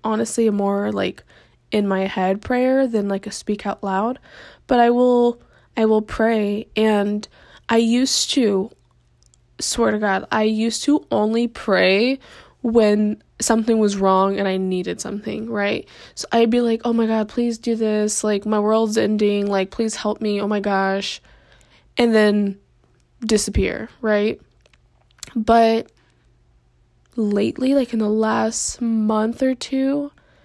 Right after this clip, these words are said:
I've been praying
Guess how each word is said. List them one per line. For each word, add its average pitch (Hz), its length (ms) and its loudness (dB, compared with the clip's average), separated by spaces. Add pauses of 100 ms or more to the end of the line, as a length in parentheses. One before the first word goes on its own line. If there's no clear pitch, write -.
(1400)
I've 220 400 0
been 226 640 2 (100)
praying 240 960 0